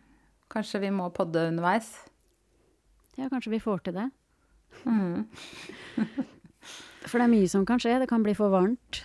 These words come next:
Speaker 2: Det kan
Speaker 1: Mm.
Speaker 2: komme krypdyr.
Speaker 1: Mm.
Speaker 2: Jeg kan ikke få sove. Altså, jeg har masse sånne tanker da, om hvor farlig det er å dra til Italia, liksom.
Speaker 1: <laughs> Mm.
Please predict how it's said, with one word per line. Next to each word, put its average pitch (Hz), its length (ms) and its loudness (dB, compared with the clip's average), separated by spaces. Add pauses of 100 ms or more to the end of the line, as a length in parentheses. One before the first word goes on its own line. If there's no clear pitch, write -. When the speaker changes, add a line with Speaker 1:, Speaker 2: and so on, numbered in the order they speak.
(100)
Speaker 2:
Det 214 140 -10
kan 208 160 -2
Speaker 1:
Mm. 214 200 6
Speaker 2:
komme 190 220 4
krypdyr. 233 760 2 (460)
Speaker 1:
Mm. 190 480 0 (380)
Speaker 2:
Jeg 180 140 -2
kan 208 160 0
ikke - 200 -6
få 185 140 -4
sove. 180 400 0
Altså, 220 300 -2
jeg 196 180 -2
har 196 140 -2
masse 208 440 -4
sånne 185 280 -2
tanker 190 320 -4
da, 233 200 -2
om 196 180 -4
hvor 196 300 -2
farlig 170 440 -2
det 196 120 0
er 196 160 4
å 196 120 2
dra 233 180 0
til 180 280 -2
Italia, 160 460 -2
liksom. 214 380 -6
Speaker 1:
<laughs> - 240 -2
Mm. 196 500 2